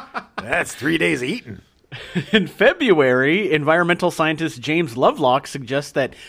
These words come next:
Speaker 2: C F Cs may be causing global warming. He proved this in a paper released the next year.
Speaker 1: And it'll be ignored for the le-, next thirty years.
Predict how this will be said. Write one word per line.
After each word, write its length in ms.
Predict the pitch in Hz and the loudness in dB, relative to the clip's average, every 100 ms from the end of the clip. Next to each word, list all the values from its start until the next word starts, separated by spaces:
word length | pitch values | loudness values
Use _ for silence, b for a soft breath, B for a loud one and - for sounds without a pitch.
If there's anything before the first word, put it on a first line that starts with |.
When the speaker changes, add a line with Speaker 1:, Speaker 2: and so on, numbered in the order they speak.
| B | B
Speaker 2:
C 260 | - 151 139 | -4 0 0
F 80 | 139 | 0
Cs 400 | - 269 226 175 | -6 -6 -4 -4
may 120 | 156 | -4
be 140 | 156 | -4
causing 400 | 151 139 139 165 | -4 -2 -2 -2
global 320 | 123 123 143 156 | -2 -2 0 0
warming. 380 | 277 202 120 98 B B | 0 0 -2 -6 B B
He 140 | - 151 | -12 -6
proved 300 | 196 208 - | -2 -2 -2
this 220 | 170 - | -4 -4
in 180 | 139 135 | -6 -4
a 140 | 127 | -4
paper 500 | 127 123 117 120 110 | -4 -6 -6 -4 -6
released 540 | 87 110 95 98 - - | -6 -10 -10 -12 -14 -14
the 60 | |
next 300 | 92 80 - 65 | -12 -12 -16 -18
year. 280 | 73 67 69 _ - | -16 -16 -20 _ -12
Speaker 1:
And 300 | 98 107 113 | -10 -8 -4
it'll 200 | 113 117 | -2 -2
be 160 | 120 127 | 0 0
ignored 640 | 120 110 156 143 131 123 | 0 0 0 0 -2 -4
for 120 | 127 | -6
the 140 | 139 135 | -4 -2
le-, 240 | 110 110 - | -2 -4 -6
next 360 | 120 120 - - - | -6 -6 -10 -16 -8
thirty 360 | 117 113 117 | -4 -2 0
years. 440 | 117 98 85 78 | -2 -4 -6 -12